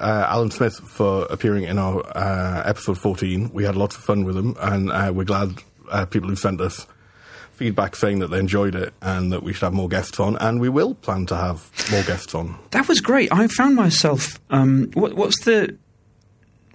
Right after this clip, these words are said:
Speaker 2: what's the U K English exceptionalist equivalent of mansplaining?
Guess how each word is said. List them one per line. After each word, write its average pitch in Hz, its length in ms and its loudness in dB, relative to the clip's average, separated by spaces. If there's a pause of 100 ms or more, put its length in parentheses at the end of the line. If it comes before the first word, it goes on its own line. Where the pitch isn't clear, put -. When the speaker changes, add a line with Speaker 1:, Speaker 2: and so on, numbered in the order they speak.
Speaker 2:
what's 196 280 -2
the 190 80 2
U 160 420 2
K 139 500 2 (100)
English 123 640 2 (460)
exceptionalist - 840 0 (260)
equivalent 113 540 2
of 98 200 0
mansplaining? 104 840 2